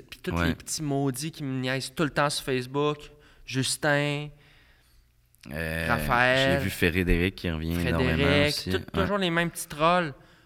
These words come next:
Speaker 1: Eux autres, ils m'ont tous dit que j'a-, que c'était pas vrai la cicatrice avant, mais je le jure que c'était vrai.
Speaker 2: Avec tes mains.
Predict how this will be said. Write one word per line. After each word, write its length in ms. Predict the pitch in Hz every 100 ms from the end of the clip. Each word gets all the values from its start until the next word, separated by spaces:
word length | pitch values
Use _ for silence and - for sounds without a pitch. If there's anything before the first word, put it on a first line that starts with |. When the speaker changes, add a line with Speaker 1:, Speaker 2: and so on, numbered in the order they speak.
| _
Speaker 1:
Eux 80 | 127
autres, 160 | 165 -
ils 40 |
m'ont 80 | 139
tous 140 | -
dit 140 | 147 165
que 40 |
j'a-, 180 | 170 120
que 120 | -
c'était 140 | 120 123
pas 140 | 127
vrai 120 | 127
la 120 | 143 120
cicatrice 420 | - 113 - 117
avant, 160 | 110
mais 140 | 120 107
je 100 | 107
le 80 | 98
jure 260 | 107 110
que 60 | -
c'était 160 | -
vrai. 160 | - - _ _ _ _ - - - - - _ - _ _ _ - - - - _ _ _ _ -
Speaker 2:
Avec 240 | 95 95
tes 160 | - 90
mains. 240 | 90 95